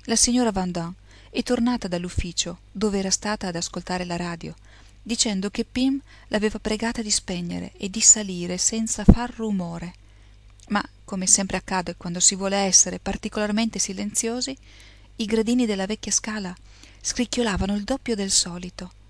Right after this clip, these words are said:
Dopo cinque minuti salgono Peter e Pim, pallidi fino alla punta del naso, e ci raccontano quello che hanno scoperto. Si erano messi ad aspettare ai piedi della scala,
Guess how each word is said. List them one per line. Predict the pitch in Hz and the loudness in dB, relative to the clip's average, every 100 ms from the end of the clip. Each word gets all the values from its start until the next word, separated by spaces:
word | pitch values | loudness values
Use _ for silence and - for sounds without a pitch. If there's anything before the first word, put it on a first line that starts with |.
| - - - - - - - | -20 -20 -20 -20 -20 -20 -6
Dopo | 208 240 247 | 0 0 2
cinque | - 233 240 | 2 2 2
minuti | 233 262 254 | 2 2 0
salgono | 196 185 180 185 - | -2 0 -2 -4 -2
Peter | 254 262 202 - | -2 0 -4 -4
e | 196 | -8
Pim, | - 185 175 175 - - - - | -6 -6 -6 -8 -14 -20 -20 -4
pallidi | - 202 175 165 165 - | 0 0 0 -4 -8 -12
fino | - 214 208 | -2 2 2
alla | 208 | 0
punta | 240 240 226 | 0 0 0
del | 208 | -2
naso, | 190 180 180 180 175 - - - - - - | -2 -4 -6 -8 -12 -16 -20 -20 -20 -20 -4
e | 208 | 0
ci | - | 2
raccontano | 214 202 196 165 175 180 180 - - - - - - - | 2 0 -4 -4 -6 -8 -8 -10 -20 -20 -20 -20 -20 -10
quello | - 220 220 | -2 0 0
che | - | -2
hanno | 185 190 | -2 -2
scoperto. | - - - 170 180 - - - - - - - - - - - - - - - | -4 -6 -8 -8 -10 -14 -20 -20 -20 -20 -20 -20 -20 -20 -20 -20 -20 -20 -20 -4
Si | - | 2
erano | 233 226 226 | 2 4 4
messi | 262 - | 4 2
ad | 185 | -2
aspettare | - 196 - 202 180 | -4 -4 -4 -2 -4
ai | 170 | -4
piedi | 190 190 | -4 -2
della | 185 185 | -4 4
scala, | - - 175 165 | 4 4 -6 -10